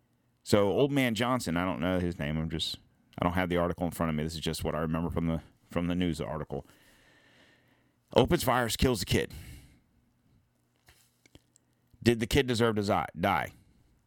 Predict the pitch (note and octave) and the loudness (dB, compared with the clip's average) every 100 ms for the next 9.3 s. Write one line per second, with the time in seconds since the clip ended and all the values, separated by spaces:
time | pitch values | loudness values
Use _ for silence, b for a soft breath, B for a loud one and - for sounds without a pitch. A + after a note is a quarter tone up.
0 | _ - D#2+ D#2 E2+ - _ _ - F#2+ | _ -2 0 2 -2 -8 _ _ 0 0
1 | F#2 D2+ - D#2+ F#2+ G#2+ G2 G2 G#2 F#2 | 0 -4 0 2 2 0 2 2 2 0
2 | F2 A2 F#2+ - A#2+ E3 - B B B | 2 0 0 2 0 0 -4 B B B
3 | B _ _ _ _ _ _ _ _ - | B _ _ _ _ _ _ _ _ 4
4 | C#4 F#3 F#3 D#3+ C#3+ B2 A2+ G#2+ F#2 E2+ | 6 4 2 2 2 2 2 2 2 0
5 | D#2+ D#2+ D2 - - - - - _ _ | -2 -4 -6 -4 -8 -6 -12 -16 _ _
6 | _ _ _ _ _ _ _ A#2+ A2+ C#3+ | _ _ _ _ _ _ _ -2 4 4
7 | F3+ E3 C3+ A2+ B2 - A#2+ F#2 G2+ F#2+ | 6 4 4 4 2 4 2 4 4 4
8 | E2 E2+ E2 E2 - E2+ E2+ F2 D#2+ D2 | 2 0 0 -4 -4 0 2 2 0 0
9 | C2+ A#1+ | -2 -6